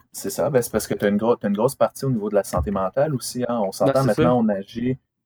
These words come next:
Speaker 1: on agit avec des cliniques de psychologie, de psychothérapeutes pour travailler avec les gens qui ont des dépressions,
Speaker 2: Mhm.
Speaker 1: euh, bon, qui sont T P L, peu importe. On travaille avec ces genres de gens-là avec l'activité physique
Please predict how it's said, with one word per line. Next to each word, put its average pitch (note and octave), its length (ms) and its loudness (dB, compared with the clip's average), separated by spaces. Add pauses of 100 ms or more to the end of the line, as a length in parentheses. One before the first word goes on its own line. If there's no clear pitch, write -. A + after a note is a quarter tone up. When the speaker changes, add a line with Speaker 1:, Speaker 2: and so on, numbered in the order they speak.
(120)
Speaker 1:
on F#2+ 140 0
agit G2 180 2
avec G#2+ 160 2
des G2+ 80 -2
cliniques G#2+ 340 0
de G#2 100 0
psychologie, G2+ 580 -2
de G#2+ 100 0
psychothérapeutes G2 720 0
pour - 120 -20
travailler F2+ 260 2
avec G2 160 -2
les F#2+ 100 -6
gens A2 160 -2
qui - 120 -6
ont F#2 80 -4
des F2 100 -6
dépressions, B2 760 -2
Speaker 2:
Mhm. C3+ 380 2
Speaker 1:
euh, E2 540 0
bon, G2 160 2
qui - 100 -10
sont F2+ 260 0
T - 140 -10
P G2+ 160 2
L, A#2 200 2
peu A2+ 120 -6
importe. G#2+ 380 0
On - 100 -4
travaille G#2+ 280 2
avec D3 100 -2
ces G#2+ 100 -8
genres G2 140 2
de G2 100 0
gens-là G#2 460 0
avec G#2+ 340 0 (600)
l'activité B2 680 -2
physique G2 420 -6